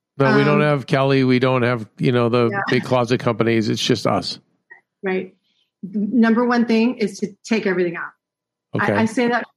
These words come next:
Speaker 2: I say that for so many, so many projects because you forget how large your space is,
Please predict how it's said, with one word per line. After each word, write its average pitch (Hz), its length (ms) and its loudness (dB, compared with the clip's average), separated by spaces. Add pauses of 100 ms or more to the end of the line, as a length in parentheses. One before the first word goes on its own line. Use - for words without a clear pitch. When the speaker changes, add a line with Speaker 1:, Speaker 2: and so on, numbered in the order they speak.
(120)
Speaker 2:
I 220 120 0
say 233 220 -2
that 226 240 0
for 190 640 -2
so 214 280 -2
many, 202 340 0
so 214 160 -4
many 196 160 0
projects 190 480 -6
because 202 300 -2
you 196 200 0
forget 190 420 -4
how 196 180 -4
large 180 440 -4
your 175 80 -6
space 180 360 -10
is, 311 320 -6